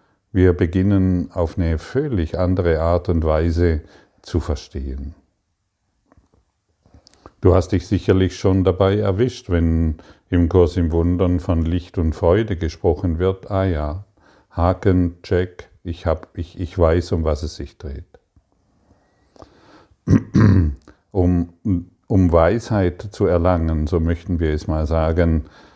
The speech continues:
be-, muss i-, müssen wir bereit sein,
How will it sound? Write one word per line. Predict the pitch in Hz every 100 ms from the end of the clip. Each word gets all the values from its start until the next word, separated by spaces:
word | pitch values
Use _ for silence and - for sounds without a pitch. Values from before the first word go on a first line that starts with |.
| _ _ -
be-, | 98 87 87 - 95 95 _ _ _ _ _ -
muss | 113 101 107
i-, | -
müssen | 101 110 - 127 87
wir | 80
bereit | 85 80 80 90 -
sein, | 104 90 87 87 87 85